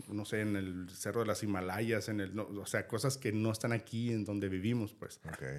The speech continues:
Speaker 1: Pero no descarto que pudieran ser algún sueño, pudiera ser algún sueño del cual no me acuerdo.
Speaker 2: Ok.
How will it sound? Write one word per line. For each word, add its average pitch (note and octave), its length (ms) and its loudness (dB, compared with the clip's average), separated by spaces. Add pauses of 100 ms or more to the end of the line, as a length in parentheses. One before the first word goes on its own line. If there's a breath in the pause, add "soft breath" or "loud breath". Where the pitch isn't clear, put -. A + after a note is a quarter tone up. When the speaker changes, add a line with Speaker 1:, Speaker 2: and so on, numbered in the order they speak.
(160)
Speaker 1:
Pero D3 360 8 (440)
no B2 180 6
descarto B2 500 4
que B2+ 100 0
pudieran G#2+ 540 4
ser G#2 240 0
algún G#2+ 320 2
sueño, A#2+ 400 0 (300)
pudiera A2 260 2
ser A2+ 160 2
algún A2+ 220 2
sueño A#2+ 280 2
del G#2 200 2
cual F2+ 200 0
no F#2 60 0
me E2+ 120 0
acuerdo. G2 440 -2 (500)
Speaker 2:
Ok. D2 200 -18